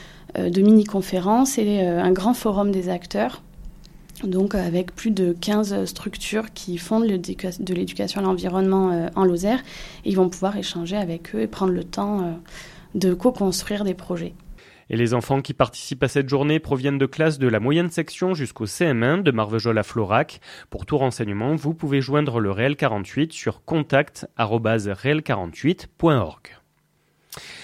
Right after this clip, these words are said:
Speaker 2: Dans le cadre du mois de l'architecture, en collaboration avec le Pays d'art et d'histoire Mandelotte Angers-Vaudan et le sahu Lozère, la Société des lettres, sciences et arts de la Lozère organise ce soir à dix-huit heures,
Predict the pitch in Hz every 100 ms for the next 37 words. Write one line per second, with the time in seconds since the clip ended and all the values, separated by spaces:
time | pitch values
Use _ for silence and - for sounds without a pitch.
0 | - - - 120 165 170 180 175 165 160
1 | 165 156 151 139 156 156 - - 175 165
2 | 135 123 139 127 127 123 117 147 139 120
3 | 104 110 104 117 117 123 123 120 113 -
4 | 131 127 117 117 123 127 117 127 127 127
5 | 143 151 101 95 - 151 165 151 117 107
6 | 101 131 165 123 90 - 110 - 110 123
7 | 120 117 127 - - - 127 113 113 120
8 | 120 117 113 123 117 139 139 113 113 110
9 | 113 - 160 - 170 147 127 127 143 -
10 | 156 160